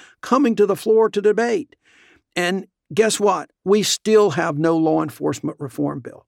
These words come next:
And so sometimes I think folks just get so set that they don't wanna move and they don't understand that something's better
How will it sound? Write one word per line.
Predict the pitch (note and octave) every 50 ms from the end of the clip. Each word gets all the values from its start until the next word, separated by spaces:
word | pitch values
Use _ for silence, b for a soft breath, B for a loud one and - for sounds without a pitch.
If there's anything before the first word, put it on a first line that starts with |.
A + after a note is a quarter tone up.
| _ b b b b b b b b b
And | F3 F#3 -
so | - F#3+ F#3 F3+ E3+
sometimes | - - A3+ A#3+ C#4 A#3+ - G#3+ F#3 F#3+ F#3+ F#3 F3 D#3 - -
I | E3 D3+
think | - - F3+ F3+ E3+ -
folks | - - E3 E3 D#3+ D3+ - - _ _ _ _ _ _ _ _
just | B2 - F#3 G#3+ F3+ - - - C#3+
get | - F3 E3 B2+ - _ _ _ _ -
so | - - - - - - - A3 A3+ A3+ A3+
set | G#3 - - F#3+ F3 D#3+ C#3+ C#3+ - _ - _ _ _ _ _ _ _ _ _ _ _
that | D3+ E3 E3 D#3 -
they | - F3+ F3
don't | E3 E3 A3 A#3+ B3 A#3+ A3
wanna | G3 G3 F#3 F3 E3+
move | E3+ F3 E3+ E3 D#3+ D#3+ D3+
and | D#3 D#3 D#3
they | D#3+
don't | D#3 F3 F#3 G3 F#3+
understand | F#3 F3 F3 D#3+ - - - D#3 D#3 D#3 D3+
that | D3+ D3 - b b b b b b b -
something's | - - G3+ G3+ F#3+ - F#3 F3 C#3+
better | E3 E3+ E3+ E3 D#3+